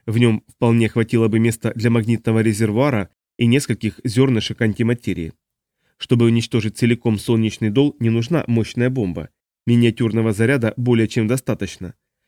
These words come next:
Так почему же она не устроила взрыв, как только тут появилась?" Валуа почесал под носом.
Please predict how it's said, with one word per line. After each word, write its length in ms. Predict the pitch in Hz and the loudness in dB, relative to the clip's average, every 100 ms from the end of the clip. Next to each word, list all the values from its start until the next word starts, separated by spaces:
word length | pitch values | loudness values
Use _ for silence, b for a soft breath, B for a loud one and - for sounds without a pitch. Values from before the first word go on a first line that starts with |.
| _ | _
Так 180 | - 117 | -4 -2
почему 360 | 123 113 120 143 | -2 0 2 2
же 100 | 127 | 2
она 160 | 113 | 2
не 120 | 113 113 | 2 0
устроила 420 | 107 117 110 110 | 0 0 2 2
взрыв, 280 | 98 135 147 | 2 0 0
как 200 | 110 - | -4 -2
только 240 | 113 117 | -2 -2
тут 200 | 117 107 | -4 -4
появилась?" 640 | 117 127 113 71 64 - _ _ _ _ _ - | -2 0 -2 -4 -10 -16 _ _ _ _ _ 0
Валуа 360 | 120 117 208 | 4 4 2
почесал 480 | 214 175 147 - 113 | 0 -4 -2 -2 -2
под 200 | 127 123 | -2 -4
носом. 420 | 95 - 92 135 | -6 -8 -12 -14